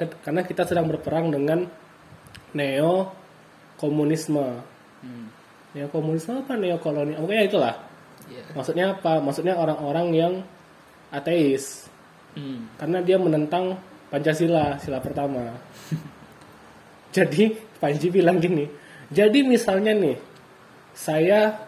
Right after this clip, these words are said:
Speaker 1: warga negara Indonesia,
Speaker 2: Hmm.
Speaker 1: taat bayar pajak, terus, eh, saya nggak ada catatan kriminal, saya nggak mencuri, saya nggak korupsi, saya nggak i-, membunuh,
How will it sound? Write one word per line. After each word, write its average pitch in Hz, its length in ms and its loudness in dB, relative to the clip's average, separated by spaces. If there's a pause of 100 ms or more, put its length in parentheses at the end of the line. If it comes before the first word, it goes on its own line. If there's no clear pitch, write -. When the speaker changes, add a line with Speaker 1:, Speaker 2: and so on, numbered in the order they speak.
(160)
Speaker 1:
warga 160 260 4
negara 156 520 4 (120)
Indonesia, 143 800 0
Speaker 2:
Hmm. 117 380 -10
Speaker 1:
taat 165 340 -2
bayar 147 360 2
pajak, 139 520 0 (720)
terus, 165 640 0 (260)
eh, 143 600 -4 (120)
saya 165 380 4
nggak 165 280 2
ada 160 280 2
catatan 151 380 -4
kriminal, 151 560 2
saya 147 220 0
nggak 139 180 -2
mencuri, 151 560 0
saya 143 220 0
nggak 135 160 -4
korupsi, 165 760 4
saya 143 300 -2
nggak 135 280 0
i-, 165 120 -4
membunuh, 180 720 4